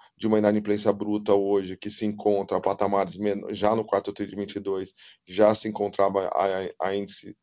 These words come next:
a números menores do que a, a pandemia, pré-pandemia,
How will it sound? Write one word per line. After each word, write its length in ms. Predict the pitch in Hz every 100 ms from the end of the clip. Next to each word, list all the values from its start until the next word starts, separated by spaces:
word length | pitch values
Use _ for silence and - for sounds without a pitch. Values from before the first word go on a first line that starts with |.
| _ - -
a 100 | 92
números 440 | 104 104 101 95
menores 520 | 101 101 101 110 107
do 160 | 98 98
que 240 | - 98
a, 400 | 98 - 50 50 50 _
a 320 | - - 87 90
pandemia, 540 | 104 98 107 101 -
pré-pandemia, 840 | - - - 98 107 107 104 127